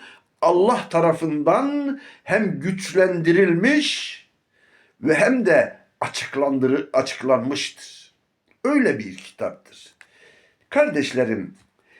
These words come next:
dikkat ederseniz Kur'an ancak Hazreti Muhammed Aleyhisselam'ın hayatı ile anlaşılır, anlatılır ve tefsir edilir.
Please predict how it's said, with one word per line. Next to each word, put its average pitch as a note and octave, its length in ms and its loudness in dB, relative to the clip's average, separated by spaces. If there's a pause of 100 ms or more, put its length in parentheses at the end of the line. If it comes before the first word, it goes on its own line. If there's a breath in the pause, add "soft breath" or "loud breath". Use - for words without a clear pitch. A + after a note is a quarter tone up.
(220 soft breath)
dikkat - 480 -4
ederseniz E3+ 920 -2 (600 soft breath)
Kur'an B3+ 760 0 (420)
ancak G#3+ 720 -2 (420 soft breath)
Hazreti A3+ 460 -4
Muhammed G#3+ 440 2
Aleyhisselam'ın F#3 1080 0
hayatı E3 540 2
ile D3 280 0
anlaşılır, D3+ 840 -4 (400 soft breath)
anlatılır F#3+ 880 0 (300 soft breath)
ve E3+ 220 0
tefsir F#3 800 -2
edilir. F2+ 760 -10